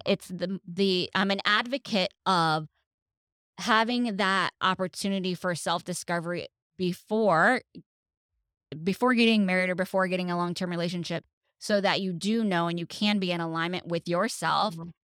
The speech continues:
Speaker 1: The other
Speaker 2: Mm-hmm.
Speaker 1: person can be in alignment with their selves. But I know that a lot of people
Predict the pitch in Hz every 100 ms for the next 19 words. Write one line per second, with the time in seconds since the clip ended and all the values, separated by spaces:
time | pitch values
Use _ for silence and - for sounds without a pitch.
0 | - 180 180 185 190 196 185 185 180 196
1 | 175 170 170 165 165 160 190 185 175 175
2 | 170 180 202 202 185 196 214 196 180 180
3 | 208 175 185